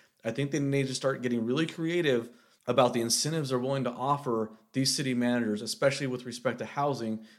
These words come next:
which is our largest expense, and it's our biggest risk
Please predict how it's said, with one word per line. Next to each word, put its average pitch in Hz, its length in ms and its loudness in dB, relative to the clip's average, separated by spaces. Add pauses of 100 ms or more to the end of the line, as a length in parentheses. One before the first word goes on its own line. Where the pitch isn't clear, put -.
which 139 200 -2
is 139 220 0
our 131 160 4
largest 135 480 2
expense, - 500 -6
and 131 140 -2
it's 120 160 -4
our 123 100 0
biggest 139 580 -2
risk 120 520 0